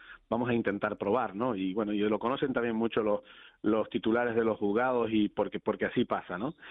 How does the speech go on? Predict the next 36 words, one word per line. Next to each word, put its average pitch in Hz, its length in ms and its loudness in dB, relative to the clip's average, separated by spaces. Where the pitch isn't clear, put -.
Es 123 100 0
muy 139 140 2
típico 139 480 0
la 117 220 0
casa 131 340 -2
que 123 320 2
se 139 60 2
ocupa, 175 460 0
la 113 120 2
llenan 123 280 2
de 123 120 2
plantas 127 320 0
de 127 60 0
marihuana, 156 520 2
venden, 120 460 2
eh, 113 120 2
las 110 200 2
plantas 127 300 -2
de 135 80 0
marihuana 135 580 0
mientras 120 400 0
tanto, 180 540 -2
eh, 107 200 2
u-, 104 140 -2
utilizan 127 400 2
la 131 80 0
electricidad 127 520 0
de 123 100 2
la 120 100 2
casa 127 300 -2
para 107 180 0
colocar 107 260 0
un 123 80 -2
montón 120 300 -2
de 135 80 2
lámparas 170 440 -2